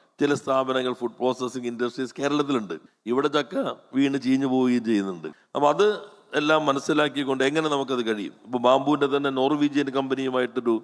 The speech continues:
ഡിസ്കഷൻ നടന്നിട്ടുണ്ട്. ഇപ്പൊ നമ്മൾ ചം-, ഇന്നലെ ഒരു ഗുജറാത്ത് കമ്പനി വന്നപ്പോ ചന്ദനത്തിരികൾ ഒത്തിരി പോകുന്നുണ്ടല്ലോ,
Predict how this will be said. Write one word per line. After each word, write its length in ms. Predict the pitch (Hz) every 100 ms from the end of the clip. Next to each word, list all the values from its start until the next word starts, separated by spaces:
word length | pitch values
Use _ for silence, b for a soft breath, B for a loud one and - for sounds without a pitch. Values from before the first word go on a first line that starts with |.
| - B B -
ഡിസ്കഷൻ 400 | 123 - 127 127
നടന്നിട്ടുണ്ട്. 560 | 113 117 123 113 110 123 175 _ b b
ഇപ്പൊ 140 | 131 160
നമ്മൾ 220 | 160 160
ചം-, 280 | 160 147 135
ഇന്നലെ 300 | 143 156 156
ഒരു 300 | 156 151 135 -
ഗുജറാത്ത് 420 | 131 143 156 151
കമ്പനി 280 | 147 147 143
വന്നപ്പോ 260 | 139 135 120
ചന്ദനത്തിരികൾ 720 | - 131 151 151 147 151 143 123
ഒത്തിരി 260 | 127 139
പോകുന്നുണ്ടല്ലോ, 640 | 135 117 113 92 82 73